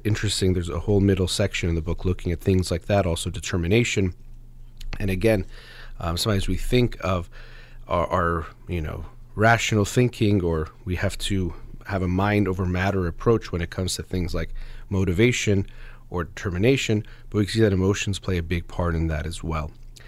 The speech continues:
Uh, the last s-, section of the book looks at understanding ourselves better and what we can do with our feelings.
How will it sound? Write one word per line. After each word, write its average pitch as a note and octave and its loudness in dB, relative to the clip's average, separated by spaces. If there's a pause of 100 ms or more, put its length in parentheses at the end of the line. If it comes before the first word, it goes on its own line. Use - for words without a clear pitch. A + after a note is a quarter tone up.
(420)
Uh, G#2 4
the A2 4
last C#3 2
s-, - -8 (120)
section - 2
of G2 2
the G2+ 2
book A2+ 2 (240)
looks A2 2
at G2+ 4
understanding G#2+ 2
ourselves A#2+ 2
better B2+ 4
and A2 6
what G2+ 4
we G2 -2
can F2+ 0
do A2+ 6
with D3 2
our C3+ 4
feelings. C#3+ 2